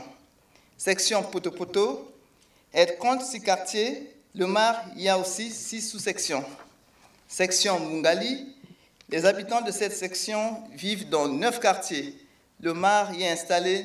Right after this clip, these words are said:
neuf sous-sections. Section Wenze. Wenze a dix quartiers. Le mar compte dix sous-sections. Section Talangaï.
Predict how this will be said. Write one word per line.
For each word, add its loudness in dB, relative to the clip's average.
neuf 2
sous-sections. -6
Section 2
Wenze. 0
Wenze 2
a 6
dix -6
quartiers. 0
Le 0
mar 2
compte -4
dix -8
sous-sections. -4
Section 0
Talangaï. 2